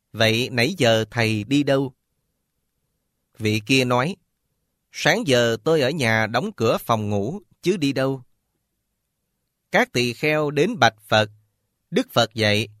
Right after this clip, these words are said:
"Ngày thuyết giới không được đóng cửa phòng mà ngủ."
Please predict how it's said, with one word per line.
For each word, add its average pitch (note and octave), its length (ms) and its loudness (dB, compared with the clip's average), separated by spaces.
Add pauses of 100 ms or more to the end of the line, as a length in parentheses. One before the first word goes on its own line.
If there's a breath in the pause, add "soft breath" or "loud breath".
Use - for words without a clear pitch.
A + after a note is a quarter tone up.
(640)
"Ngày A#2 320 2
thuyết F3+ 240 -2
giới D3 460 0
không E3+ 320 0
được A2 260 0
đóng D3 280 0
cửa A#2+ 200 0
phòng G#2+ 380 -2
mà A2 120 2
ngủ." G#2 360 -4